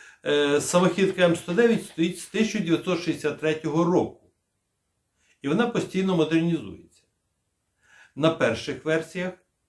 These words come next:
в-, ну, від М сто дев'ять А один по А шість екіпаж складав шість чоловік. За раху-, за рахунок автоматики заряджання екіпаж,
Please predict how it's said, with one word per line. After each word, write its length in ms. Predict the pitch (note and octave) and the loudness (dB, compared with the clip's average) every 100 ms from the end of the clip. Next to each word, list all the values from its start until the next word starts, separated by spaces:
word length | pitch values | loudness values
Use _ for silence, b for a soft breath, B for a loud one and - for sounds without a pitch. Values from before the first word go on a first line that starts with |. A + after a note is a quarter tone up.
| _ _ _ - | _ _ _ -14
в-, 240 | C3 D#3 | -10 0
ну, 100 | G#3+ | 2
від 260 | C3+ C3+ - | 2 -2 -2
М 140 | D#3 C#3+ | -4 -2
сто 200 | - C#3+ | -4 2
дев'ять 340 | D3 C3 - | 2 2 -2
А 100 | C#3 | -2
один 480 | C3+ D3 C#3+ B2 - _ | -2 0 -2 -2 -10 _
по 160 | D3+ - | -8 -4
А 120 | C#3 | -4
шість 420 | - F#2+ - - | -6 -12 -16 -16
екіпаж 420 | A2+ - - A#3 | -12 -8 -2 -2
складав 360 | - D#3+ E3 - | -2 0 0 0
шість 260 | - F3+ - | -4 -10 -6
чоловік. 420 | F#3 E3 - - _ _ _ _ _ b b b | -4 -4 -4 -14 _ _ _ _ _ b b b
За 260 | A#2 G2 D3+ | -6 2 4
раху-, 360 | D#3+ - E3+ | 4 0 -2
за 180 | A2 D3 | 2 4
рахунок 500 | E3 E3+ F#3 D3 - - | 4 2 0 0 -2 -6
автоматики 760 | C#3+ D#3+ D#3 C3+ - A2+ A2 | -6 -2 2 2 0 -10 -10
заряджання 800 | G2+ A2+ A2+ A2 G3+ G3+ G2+ E2 b b b b | -4 0 0 2 0 0 -4 -10 b b b b
екіпаж, 600 | C3 B2+ C#3 D#3+ A#2 | -6 -4 -4 0 0